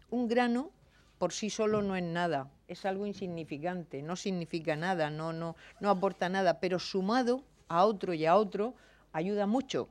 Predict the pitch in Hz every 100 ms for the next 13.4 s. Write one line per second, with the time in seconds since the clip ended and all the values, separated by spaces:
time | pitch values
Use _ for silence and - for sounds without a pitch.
0 | _ 180 151 156 170 196 208 202 233 240
1 | 180 165 156 147 - 165 165 208 202 165
2 | 160 147 151 156 143 143 - - - -
3 | - 254 - 294 277 233 226 208 196 180
4 | 226 226 202 202 - 214 202 175 165 160
5 | - 165 165 185 220 214 214 196 190 -
6 | 165 156 147 175 143 - _ - 226 233
7 | 214 240 240 240 233 240 233 196 160 -
8 | - - - 247 262 220 220 226 202 226
9 | 370 _ _ _ 151 - 170 175 170 143
10 | 175 214 180 180 - 214 233 214 220 214
11 | 196 233 339 - 147 - 151 143 135 202
12 | 190 226 - 160 151 147 170 170 165 -
13 | 151 185 180 196